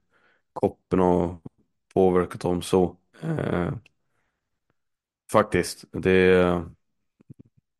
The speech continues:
det är lite tråk-, tråkigt svar så, men, eh, enligt mig så har han inte påverkat dem, eh, särskilt mycket så, eh, nivåmässigt.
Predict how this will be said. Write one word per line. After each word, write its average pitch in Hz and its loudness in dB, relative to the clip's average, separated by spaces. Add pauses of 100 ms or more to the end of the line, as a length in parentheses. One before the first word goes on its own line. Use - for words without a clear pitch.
(220)
det - -8
är 80 -4
lite 92 2 (200)
tråk-, - 0
tråkigt 107 2
svar 113 6
så, 92 2
men, 90 -2 (720)
eh, 87 -2 (1000)
enligt 98 0 (840)
mig 117 6
så - -4
har 90 4
han 87 2
inte 85 -4 (880)
påverkat 92 2
dem, 90 -4 (1400)
eh, 85 -10
särskilt 90 -4
mycket 80 -6
så, 95 2
eh, 87 -4 (300)
nivåmässigt. 92 2